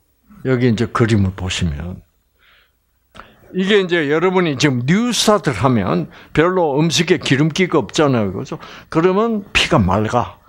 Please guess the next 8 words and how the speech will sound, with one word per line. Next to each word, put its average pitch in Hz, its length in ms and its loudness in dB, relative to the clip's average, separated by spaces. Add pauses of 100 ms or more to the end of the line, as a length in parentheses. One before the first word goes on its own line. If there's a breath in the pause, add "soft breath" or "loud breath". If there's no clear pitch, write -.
(240 soft breath)
그래가지고 139 500 0
적혈구 151 640 -2
한 156 280 0
개, 147 60 0
한 135 220 0
개가 127 320 -2
다 - 80 -4 (240)
분리돼서 131 880 0